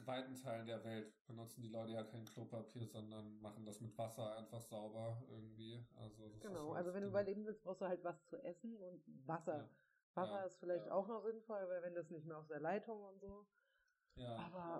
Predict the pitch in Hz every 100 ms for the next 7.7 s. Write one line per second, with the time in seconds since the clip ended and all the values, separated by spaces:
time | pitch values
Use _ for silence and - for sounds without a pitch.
0 | - - 123 156 170 - - 160 156 156
1 | 160 175 220 214 208 190 185 180 180 170
2 | 165 156 156 156 160 - 160 160 160 156
3 | _ - - - - - 156 156 160 _
4 | _ - 143 143 139 151 151 127 143 -
5 | 208 202 - 202 160 214 233 - 170 214
6 | 302 311 185 185 185 185 175 175 185 175
7 | 175 170 165 160 160 170